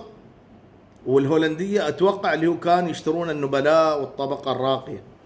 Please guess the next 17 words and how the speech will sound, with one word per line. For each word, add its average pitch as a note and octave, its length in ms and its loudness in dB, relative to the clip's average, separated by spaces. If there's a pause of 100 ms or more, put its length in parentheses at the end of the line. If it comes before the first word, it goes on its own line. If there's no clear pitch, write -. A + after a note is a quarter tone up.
(1040)
فمع - 1700 -6
الوقت F3+ 480 -2 (840)
بريطانيا C#3+ 800 -2 (200)
فكرت D#3 520 -6
أيضا A#2+ 240 -4
أن G#2 400 -8
الشاي C3+ 280 0
هذا A2+ 240 -2
استوى B2 320 -2
مشروب B2+ 380 -2
ملكي، C3 460 -4 (380)
فأنا C3+ 300 -2
لازم E3+ 460 2
أيضا D3+ 420 -2 (120)
أطور D3 580 0 (800)
من E3 240 0 (140)
سياساتي D#3+ 960 0